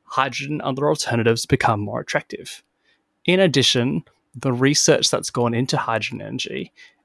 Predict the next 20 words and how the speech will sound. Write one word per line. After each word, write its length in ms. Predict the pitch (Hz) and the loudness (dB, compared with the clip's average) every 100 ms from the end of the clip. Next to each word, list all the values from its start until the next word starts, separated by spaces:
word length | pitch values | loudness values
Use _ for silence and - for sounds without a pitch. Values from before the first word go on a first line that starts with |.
| - | -2
and 160 | 131 127 | 0 4
the 100 | 127 | 4
improved 560 | 120 - 147 139 131 | 2 2 6 6 6
industrial 480 | 135 127 110 - 117 | 4 4 2 0 -2
processes 680 | - 123 117 - 120 120 113 | 0 -2 -2 -6 -8 -8 -6
behind 460 | 98 - 147 165 | -6 0 0 2
hydrogen 540 | 143 117 - - 120 120 - _ _ - | 2 0 -2 -6 -8 -10 -14 _ _ -4
and 200 | 123 117 | 0 2
using 360 | 110 143 160 151 | 4 4 4 2
hydrogen 400 | 117 110 113 107 | 2 0 -2 -6
as 100 | 101 | -6
a 60 | 107 | -6
fuel 240 | - - | -4 -2
source 560 | - 107 95 - - - _ _ _ | -2 -4 -4 -4 -6 -10 _ _ _
are 140 | 123 | 0
becoming 420 | 123 - 123 120 107 | 0 0 2 2 2
better 260 | 117 117 | 4 4
and 140 | 123 110 | 4 4
more 160 | 107 | 2
efficient, 500 | 110 113 - 117 - | 0 -4 -4 -6 -8